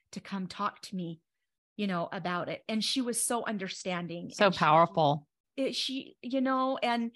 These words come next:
Speaker 1: and
Speaker 2: It's almost
Speaker 1: and
Speaker 2: like she saw you before you saw everything yourself.
Speaker 1: She did.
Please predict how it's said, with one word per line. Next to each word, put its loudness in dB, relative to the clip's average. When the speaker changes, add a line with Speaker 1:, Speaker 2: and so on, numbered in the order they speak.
Speaker 1:
and 2
Speaker 2:
It's 0
almost 8
Speaker 1:
and 6
Speaker 2:
like 0
she 4
saw 6
you 2
before -2
you 0
saw 6
everything 0
yourself. 0
Speaker 1:
She -6
did. -2